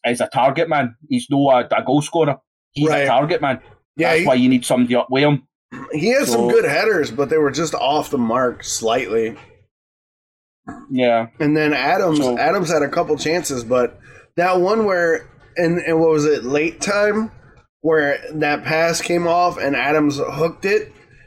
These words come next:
Speaker 2: and it went into the ground and then popped up?
Speaker 1: Yeah.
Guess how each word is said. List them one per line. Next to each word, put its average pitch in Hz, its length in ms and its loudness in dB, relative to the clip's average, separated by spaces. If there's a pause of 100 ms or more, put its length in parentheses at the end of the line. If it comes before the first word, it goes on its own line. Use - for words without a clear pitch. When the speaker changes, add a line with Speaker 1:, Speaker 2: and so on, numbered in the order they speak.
(100)
Speaker 2:
and 143 120 -2
it 156 100 2
went 160 220 0
into 170 200 2
the 156 100 2
ground 156 320 0
and 147 100 2
then 131 120 -2
popped 156 340 -2
up? 180 280 0
Speaker 1:
Yeah. 123 340 2